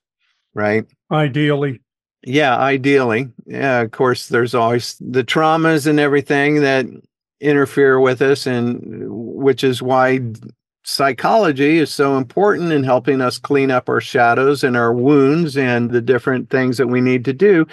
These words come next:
Speaker 1: to be a healthy, functioning ego in the world. But as any adult knows, over time,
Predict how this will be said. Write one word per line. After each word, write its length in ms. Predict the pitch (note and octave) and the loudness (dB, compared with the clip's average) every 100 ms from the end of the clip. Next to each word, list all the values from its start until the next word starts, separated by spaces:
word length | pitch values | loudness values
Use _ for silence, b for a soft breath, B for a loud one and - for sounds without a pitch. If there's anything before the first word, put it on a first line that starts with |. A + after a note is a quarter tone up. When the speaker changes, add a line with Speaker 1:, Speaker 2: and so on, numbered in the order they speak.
| B B - | B B -4
Speaker 1:
to 100 | D#3+ | -2
be 220 | A#3 B3 | 0 0
a 80 | A#2+ | 0
healthy, 400 | C3 C3 - A#2+ | 0 -2 -2 -6
functioning 840 | - - D3 B2 - C3+ A#2 A#2 - | -8 -4 -4 -2 -2 0 -2 -4 0
ego 560 | C#3+ C3 A2+ G2 E2 - _ | 2 2 0 0 -4 -12 _
in 220 | C3+ B2 | -2 0
the 60 | B2 | 0
world. 440 | A2+ G#2+ F2+ - _ _ _ _ - | 2 2 0 -6 _ _ _ _ -4
But 160 | C3+ | 0
as 220 | C#3 C3+ C3+ | 2 2 2
any 280 | F#3 G3 | 2 2
adult 480 | D#3+ C3 D#3+ A3 A3 | 2 2 2 2 2
knows, 560 | C#3 C3 B2+ D#3+ E3+ - - - | 0 0 0 0 -2 -10 -12 -2
over 340 | D3+ C#3 C3+ | 2 2 0
time, 640 | - F#3 A3 F3+ D#3 F#3 | 0 0 2 2 0 -2